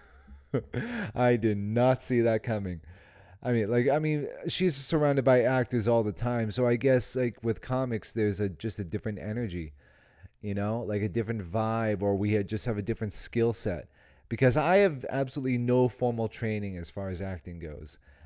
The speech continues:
I mean, I'll watch movies, I'll try, like, you know, drop on a memory, like, you know, if I'm sad, I'll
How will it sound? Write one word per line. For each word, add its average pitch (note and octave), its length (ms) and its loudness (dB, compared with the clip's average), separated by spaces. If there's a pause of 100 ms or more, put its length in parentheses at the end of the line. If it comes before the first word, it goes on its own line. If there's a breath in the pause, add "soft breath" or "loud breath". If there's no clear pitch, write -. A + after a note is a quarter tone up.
I G#2+ 60 -8
mean, G#2+ 160 -2
I'll A2+ 240 0
watch A2+ 380 0
movies, G#2+ 540 0
I'll G2+ 120 -2
try, G#2+ 220 -4
like, G2+ 200 0
you G#2+ 60 -2
know, G2 80 -2
drop G#2 420 -2
on G#2+ 180 -4
a F#2+ 40 -6
memory, G2+ 640 -4
like, F2+ 320 -6 (340 soft breath)
you G2+ 80 -6
know, G2+ 60 0
if G2 100 -2
I'm G#2+ 200 -2
sad, G#2 580 -2
I'll G2 260 -2